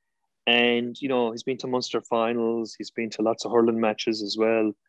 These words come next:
He's played a bit of hurling here as well, by the way. Played up in Sydney, uh, w-, uh,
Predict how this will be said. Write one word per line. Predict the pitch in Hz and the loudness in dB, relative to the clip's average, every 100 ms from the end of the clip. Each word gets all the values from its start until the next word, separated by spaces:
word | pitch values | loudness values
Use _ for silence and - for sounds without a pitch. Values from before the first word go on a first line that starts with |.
| _ _ | _ _
He's | 120 | 0
played | 208 175 | 2 4
a | |
bit | 135 | 2
of | |
hurling | 131 123 113 | 4 2 0
here | 117 | -4
as | 107 127 | -4 -2
well, | 123 | -2
by | 113 | -2
the | 101 | -6
way. | 101 110 | -6 -6
Played | 127 | -4
up | 120 | -4
in | 107 | -6
Sydney, | - 131 117 107 104 _ _ _ - | -4 -4 -2 -6 -8 _ _ _ -2
uh, | |
w-, | 110 - - | 0 0 -2
uh, | 117 | -2